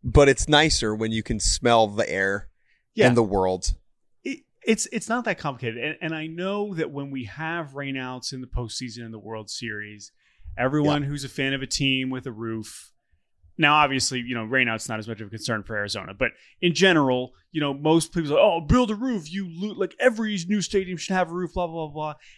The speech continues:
Speaker 2: And, like, I get that. At the same time, every time I feel that way, I'm like, "Baseball should be played outside." <laughs> It's, it's
Speaker 1: It's better.
Speaker 2: not that complicated. So
Speaker 1: It's like, go outside. Like, uh, being outside is better than being inside.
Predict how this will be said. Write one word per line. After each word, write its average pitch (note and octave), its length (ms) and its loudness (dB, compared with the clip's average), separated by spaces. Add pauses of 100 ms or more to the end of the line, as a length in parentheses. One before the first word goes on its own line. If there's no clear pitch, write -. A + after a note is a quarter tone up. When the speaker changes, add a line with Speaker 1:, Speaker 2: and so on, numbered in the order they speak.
(160)
Speaker 2:
And, F#3+ 160 -4
like, F#3 260 -6
I F3+ 120 -2
get A3 400 0
that. A#2+ 360 -2
At D#3 100 -8
the - 60 -12
same F3+ 340 0
time, D3+ 480 -2 (120)
every F3 200 2
time D#3+ 260 -4
I C3+ 100 -2
feel D#3+ 160 -4
that C#3 80 0
way, C3 100 -2
I'm B2+ 100 -4
like, B2+ 140 -6 (460)
"Baseball C#3+ 280 -2
should A#2+ 120 -10
be A2 80 -8
played G#2 160 -8
outside." - 260 -14 (140)
<laughs> - 160 2 (140)
It's, - 280 -2 (300)
it's D#3 180 -6
Speaker 1:
It's - 140 -2
better. - 200 8
Speaker 2:
not D#3+ 140 2
that C#3+ 120 0
complicated. - 540 -8
So - 300 -4 (360)
Speaker 1:
It's - 160 8
like, E3 280 4
go D#3 140 10
outside. B2 500 6
Like, A2+ 180 -4 (240)
uh, C3 100 4
being C#3+ 320 6
outside C3 440 4
is A2 120 0
better A2 220 4
than G2+ 120 -2
being G2 220 -2
inside. F#2+ 420 -6